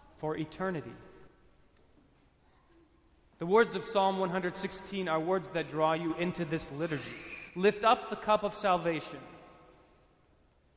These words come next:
Offer your sacrifice of thanksgiving. This liturgy is a gift.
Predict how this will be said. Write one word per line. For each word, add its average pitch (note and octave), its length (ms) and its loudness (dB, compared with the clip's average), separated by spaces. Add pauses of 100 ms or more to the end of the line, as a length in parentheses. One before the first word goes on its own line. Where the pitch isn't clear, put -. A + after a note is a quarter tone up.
(200)
Offer F3 300 0
your F3+ 180 2
sacrifice D3+ 680 -4
of C#3+ 140 -8
thanksgiving. C#3 580 -8 (2750)
This F3+ 180 0
liturgy E3 500 2
is D3 200 -6
a C#3 60 -4
gift. - 520 -10